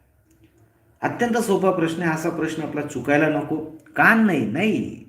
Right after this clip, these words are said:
नसीर शेख, कान कसं येणार बघा? काय म्हटलंय आपल्याला? जिभेला त्वचा म्हटलंय, त्वचा.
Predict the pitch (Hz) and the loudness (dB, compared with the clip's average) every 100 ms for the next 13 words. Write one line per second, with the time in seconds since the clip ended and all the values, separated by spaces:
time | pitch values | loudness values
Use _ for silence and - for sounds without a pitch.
0 | _ _ _ _ - 143 - 165 139 117 | _ _ _ _ -4 -4 0 -2 0 -2
1 | - - - _ _ - - 156 226 208 | -4 -10 -20 _ _ -8 4 4 4 0
2 | 185 156 127 120 113 107 123 - - - | -2 -2 0 0 0 -2 -4 -8 -18 -20
3 | _ _ _ _ _ _ _ _ _ _ | _ _ _ _ _ _ _ _ _ _
4 | - 135 175 170 165 147 131 117 151 196 | 0 4 6 6 4 4 2 -2 -2 -4
5 | - _ _ - 113 110 156 165 202 226 | -14 _ _ -18 -10 -2 2 4 6 4
6 | 247 - - _ _ - 156 165 220 170 | 2 -4 -18 _ _ -2 -2 0 -2 -2
7 | 120 - 92 - 117 120 117 | -6 -8 -10 -10 -6 -6 -6